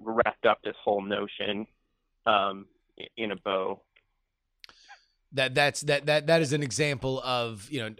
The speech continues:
Speaker 2: Doctor Fauci, the, the director of the National Institute of Health, that for, uh, uh, you know, his voice should not be considered the final voice, which is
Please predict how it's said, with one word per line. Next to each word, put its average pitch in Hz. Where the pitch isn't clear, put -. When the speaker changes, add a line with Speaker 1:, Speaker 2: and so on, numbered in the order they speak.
Speaker 2:
Doctor 131
Fauci, 120
the, 113
the 113
director 120
of 107
the 120
National 117
Institute 107
of 101
Health, 123
that 113
for, 110
uh, 117
uh, 107
you 113
know, 107
his 135
voice 120
should -
not 113
be 113
considered 107
the 113
final 120
voice, 92
which -
is 185